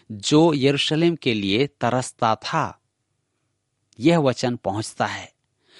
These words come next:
प्रभु यीशु भी यरूशलेम के लिए रोया था, क्योंकि वह उस नगर से बहुत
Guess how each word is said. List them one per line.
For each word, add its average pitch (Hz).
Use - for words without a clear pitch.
प्रभु 185
यीशु 202
भी 175
यरूशलेम 147
के 131
लिए 113
रोया 101
था, 92
क्योंकि 156
वह 151
उस -
नगर 147
से 143
बहुत 117